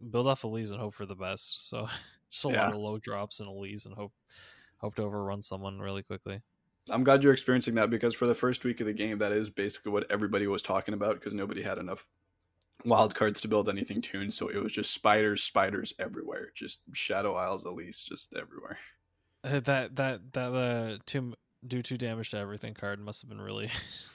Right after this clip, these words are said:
Speaker 2: Oh, yes. No, that was a very good card. The versions of control that existed back then, they, they definitely,
Speaker 1: Well,
Speaker 2: uh, definitely had that.
Speaker 1: this is my thing, 'cause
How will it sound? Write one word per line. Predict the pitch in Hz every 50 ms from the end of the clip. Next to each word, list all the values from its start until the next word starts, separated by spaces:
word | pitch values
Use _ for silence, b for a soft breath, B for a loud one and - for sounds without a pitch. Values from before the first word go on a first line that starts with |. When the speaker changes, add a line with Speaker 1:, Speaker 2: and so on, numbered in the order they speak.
| B - 113
Speaker 2:
Oh, | 113 117 117
yes. | 110 104 - - - - -
No, | - 104 87 - -
that | 101 95 92 95
was | 98 95 98 104 - - -
a | 98
very | 95 - 85 82 76 -
good | - 104 -
card. | - 95 90 92 101 98
The | 107 117 113 113
versions | 110 104 120 120 120 127 123 127 123 117 113
of | 117 107 -
control | - - 110 104 - - 107 101 98 95
that | 98 92
existed | 92 95 95 - 98 98 - - - 101 101 -
back | 90 87 85 - - -
then, | - 78 76 78 76 -
they, | - 80 82 85 80 -
they | - 73 76 73 71 69 - - -
definitely, | 90 85 - - - 71 - - 76 -
Speaker 1:
Well, | 180 185 -
Speaker 2:
uh, | 82 71 65 - _ - - -
definitely | - - -
had | - - -
that. | - - - _ _ _ _ _ _ _ _ _ _ _ _ _ _ _ - 156
Speaker 1:
this | 160 180 170 -
is | 214
my | 196 165 135
thing, | 131 127
'cause | - 165 156 147